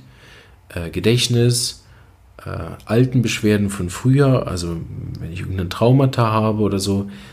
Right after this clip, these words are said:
das ist keine Sache zum selber behandeln. Grundsätzlich bin ich, äh, muss ich sagen,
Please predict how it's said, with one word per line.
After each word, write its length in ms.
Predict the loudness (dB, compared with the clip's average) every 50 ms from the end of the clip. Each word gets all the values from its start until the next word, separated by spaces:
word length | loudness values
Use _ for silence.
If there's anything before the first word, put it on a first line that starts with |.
| -16 -6
das 240 | -4 -4 -2 -2 -2
ist 160 | -2 -4 -4
keine 640 | -2 -2 0 0 2 2 0 0 -2 -8 -10 -10 -8
Sache 320 | -6 -6 -6 -6 -8 -8
zum 200 | -8 -6 -6 -6
selber 320 | -4 -2 -2 -2 -2 -2 -2
behandeln. 600 | -4 -6 -6 -6 -4 -4 -4 -4 -4 -6 -8 -12 -16 -20 -20 _ -20 _ _ -20 -20 -20 _ -20 -20 -20 -20 -20 -20 -6
Grundsätzlich 580 | 2 4 4 4 4 2 0 2 2 -2 0 0
bin 120 | -2 -2 -2
ich, 440 | -2 -2 -2 0 -2 -6 -8 -12 -18 -20 _ _ -6
äh, 200 | -4 -2 0 0
muss 180 | 0 0 -2 -2
ich 100 | -4 -2
sagen, 680 | 0 2 2 2 2 0 -4 -8 -12 -10 -10 -12 -12